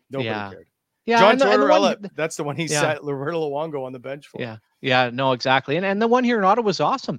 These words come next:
Speaker 2: I, I mean, I thought it was really cool. I mean, it was freezing cold, and as far as Ottawa, now that was also overshadowed by
Speaker 1: Oh
Speaker 2: Eugene
Speaker 1: my
Speaker 2: Melnyk and your great interview. Um,
Speaker 1: <laughs>
Speaker 2: but, you know,
Speaker 1: Yeah.
Speaker 2: it, it's still, as far as
Speaker 1: Yeah.
Speaker 2: a spectacle, it's like, okay, kind of a one-off, just like to say you were at a Grey Cup, but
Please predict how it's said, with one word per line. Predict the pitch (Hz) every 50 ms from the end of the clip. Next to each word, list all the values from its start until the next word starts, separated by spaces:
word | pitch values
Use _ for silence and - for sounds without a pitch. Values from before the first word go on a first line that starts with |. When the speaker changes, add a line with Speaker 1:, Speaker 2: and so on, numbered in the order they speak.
| - -
Speaker 2:
I, | 123 135 135
I | 131
mean, | 139 151 165
I | 208
thought | 214 226 156
it | 135
was | 120 117
really | 131 147 160 156
cool. | - - 156 180 247 220 123 - _ - - - - _ _
I | 139
mean, | 135 139
it |
was | 135 120 -
freezing | - - - 151 196 214 185 - 175 151
cold, | - - 120 127 170 220 240 185
and | 147 127
as | 117 -
far | - 147 139 131
as | 123 110 117
Ottawa, | 110 120 139 175 185 156
now | 131 127 127 127
that | 131 151 170 -
was | 139 123 123
also | 123 127 127 - - 113 110
overshadowed | 113 110 113 104 - - 113 113 113 113 110 -
by | 139
Speaker 1:
Oh | 143
Speaker 2:
Eugene | 135 123 117 117 110 110 104
Speaker 1:
my | 104
Speaker 2:
Melnyk | 104 123 147 143 -
and | 113 110
your | 117 120 110
great | 117 113 98 95
interview. | 104 139 202 240 190 107 92 95 117 - - - - - - _ _
Um, | 127 123 120 120 123 120 -
Speaker 1:
<laughs> |
Speaker 2:
but, | - 131 139 - -
you | 240 254
know, | 185 143
Speaker 1:
Yeah. | - 220 196 - 208 214 -
Speaker 2:
it, | 214 - - - - -
it's | 254 - -
still, | - 302 277 226
as | 190 -
far | - 208 180 160
as | 139
Speaker 1:
Yeah. | 139
Speaker 2:
a | 123
spectacle, | - - - 113 120 - _ 233 - 262 240
it's | - -
like, | 190 190 170
okay, | 180 180 - 139 151 170
kind | - 170 160 160
of | 135 123
a |
one-off, | 117 110 120 120 127 123 127 147 185 180
just | - - 131 - -
like | 131 -
to | 120
say | - - 135 131
you | 127 117
were | 117 113
at | 104 104
a |
Grey | 95 90 113 113 107 101
Cup, | - - 110 104 104 -
but | - 92 92